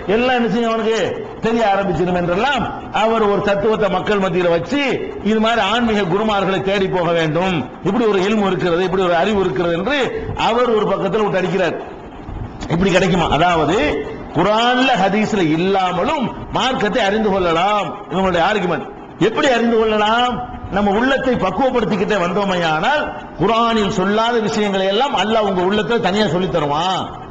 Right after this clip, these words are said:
ஹதீஸ்ல சொல்லாத விஷயத்தை எல்லாம் உங்க உள்ளத்துல அல்லாஹ் சொல்லி தந்து ஒண்ணு ஒண்ணுக்கு படம் போட்டு காட்டிடுவான். அதெல்லாம் ரொம்ப அதிகமான தியாகம் செய்ய, தியாகம் செய்ய, தியாகம் செய்ய அப்படி ஒரு ஸ்டேஜை நோக்கி நீங்கள் உயர்வீர்கள் இப்படின்னு அவர் சொல்றார்.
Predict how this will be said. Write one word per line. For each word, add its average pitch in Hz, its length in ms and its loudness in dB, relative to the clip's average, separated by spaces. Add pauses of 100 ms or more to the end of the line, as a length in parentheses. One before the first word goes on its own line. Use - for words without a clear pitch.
(240)
ஹதீஸ்ல 240 380 2
சொல்லாத 214 420 2
விஷயத்தை 190 460 0
எல்லாம் 220 540 0
உங்க 214 160 2
உள்ளத்துல 233 440 2
அல்லாஹ் 220 140 2
சொல்லி 202 280 0
தந்து 240 600 -2
ஒண்ணு 247 180 0
ஒண்ணுக்கு 247 240 0
படம் 202 220 2
போட்டு 240 200 2
காட்டிடுவான். 185 760 0 (300)
அதெல்லாம் 220 420 2
ரொம்ப 247 260 2
அதிகமான 226 460 0
தியாகம் 208 360 0
செய்ய, 208 220 0
தியாகம் 185 380 0
செய்ய, 185 200 0
தியாகம் 170 380 0
செய்ய 233 420 0 (200)
அப்படி 254 260 0
ஒரு 220 120 0
ஸ்டேஜை 240 400 0
நோக்கி 208 260 0
நீங்கள் 208 200 2
உயர்வீர்கள் 190 840 0
இப்படின்னு 180 380 0
அவர் 247 340 2
சொல்றார். 202 500 -2